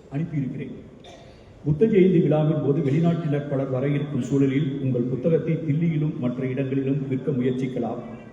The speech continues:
நல்ல விற்பனை கிடைக்க வாய்ப்புள்ளது. தங்கள் உண்மையுள்ள ஜவஹர்லால் நேரு. இந்த அம்பேத்கர் அவர் படித்த படிப்பு, அவர்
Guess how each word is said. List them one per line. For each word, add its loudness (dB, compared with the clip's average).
நல்ல -2
விற்பனை -2
கிடைக்க -6
வாய்ப்புள்ளது. -8
தங்கள் -8
உண்மையுள்ள -6
ஜவஹர்லால் -10
நேரு. -12
இந்த 2
அம்பேத்கர் 0
அவர் -6
படித்த -2
படிப்பு, -2
அவர் -2